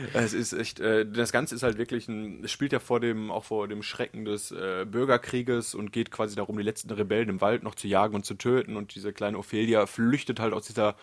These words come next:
schrecklichen Realität, äh, in ihre Traum- und Fantasiewelt, um quasi die Augen zu verschließen vor dem, vor der Brutalität der echten Welt.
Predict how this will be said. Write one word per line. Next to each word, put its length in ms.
schrecklichen 500
Realität, 720
äh, 280
in 100
ihre 200
Traum- 300
und 80
Fantasiewelt, 880
um 140
quasi 600
die 120
Augen 200
zu 80
verschließen 520
vor 120
dem, 160
vor 160
der 60
Brutalität 720
der 100
echten 280
Welt. 320